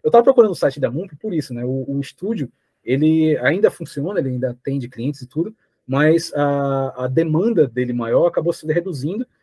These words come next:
acabou que a gente não tem, eu não tenho essa parceria mensal como eu tinha anteriormente com o Fred, com a equipe da, da, da Mump, né? Então, é, não tem essa parceria fixa mais atualmente. Porém, atualmente já comecei uma parceria nova com a Mad Bug, a Mad Bug Creations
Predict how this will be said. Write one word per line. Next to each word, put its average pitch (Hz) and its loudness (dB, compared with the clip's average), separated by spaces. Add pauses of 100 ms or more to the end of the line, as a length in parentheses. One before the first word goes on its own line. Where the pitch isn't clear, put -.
(140)
acabou 151 0
que 196 4
a 196 4
gente 202 -6
não 208 -4
tem, 202 0
eu 170 2
não 175 -2
tenho 202 4
essa - -2
parceria 180 2 (280)
mensal 175 2
como 180 -4
eu - -2
tinha 165 -8
anteriormente 165 -2
com 160 -6
o - -6
Fred, 151 0
com 139 -8
a 139 -4
equipe 135 -10
da, 143 -2
da, 135 -4
da 135 -6
Mump, 151 -4
né? 120 -14 (440)
Então, 151 2
é, 131 0
não 160 2
tem 190 4
essa 208 0
parceria 185 2
fixa - -12 (140)
mais 113 -6
atualmente. 131 -2 (440)
Porém, 196 8
atualmente 208 0
já 208 4
comecei 208 2
uma 214 -2
parceria 196 0
nova 175 2
com 196 -10
a 190 -8
Mad 196 -4
Bug, 165 -6 (160)
a 120 -8
Mad 123 -8
Bug 139 -10
Creations 143 -8